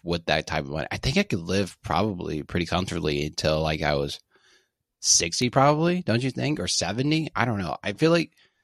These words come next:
see, I'm not good with these types of, like, numbers and stuff. Like, if I got a, 'cause, like, if you got a million dollars, you could probably last yourself probably two years ish or three,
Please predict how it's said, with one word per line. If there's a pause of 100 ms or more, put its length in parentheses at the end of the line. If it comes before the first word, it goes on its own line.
(240)
see,
I'm
not
good
with
these
types
of,
like, (640)
numbers
and
stuff.
Like, (400)
if
I
got
a, (260)
'cause,
like,
if
you
got
a
million
dollars,
you
could
probably
last
yourself
probably (800)
two
years
ish (100)
or
three,